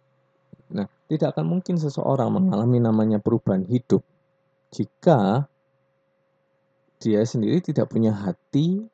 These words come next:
yang benar untuk meresponi setiap saran ataupun teguran. Ya kan? Nah, dan tidak ada hati yang mau berubah, tidak akan hat-,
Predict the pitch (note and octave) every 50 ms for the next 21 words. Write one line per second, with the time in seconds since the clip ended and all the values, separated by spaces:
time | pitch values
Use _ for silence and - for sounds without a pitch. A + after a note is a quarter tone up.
0 | - - - B2 A#2+ A#2+ A#2 - C3+ D#3 E3+ D3 G#2+ F#2+ G2+ G#2 G#2 G2+ - -
1 | G#2 G2+ G2+ G2+ - - - A2+ G#2 G2+ G#2 A2+ C3 C#3+ D3+ D#3+ D#3 _ _ _
2 | _ _ _ _ _ - - - - A2 G#2 - - - G#2+ G2 G2+ A#2+ B2+ C#3
3 | D3+ - - G#2 - A2 G#2+ - C3 C3 B2+ C#3 C3 - - B2 A#2+ A2+ G2 F#2
4 | E2+ - - _ _ _ _ _ _ _ _ _ _ _ _ _ _ _ _ _
5 | _ _ _ _ _ _ _ _ _ _ _ _ _ - - - - - G2 G#2
6 | C3 C3+ - _ _ - - G2+ F#2 - _ _ _ _ _ _ _ _ - A2+
7 | A2+ C3+ D3 D3+ C3+ C3 C#3+ C3 A#2 C3 D#3 - - - G3+ F#3+ F3+ D#3 C3+ B2
8 | B2+ C3 - - D#3 F3 - _ - G2 F2+ F#2 G2 A2 _ _ - - B2+ A#2
9 | G#2+ A2 - - B2 B2 A#2+ A#2+ A2+ _ _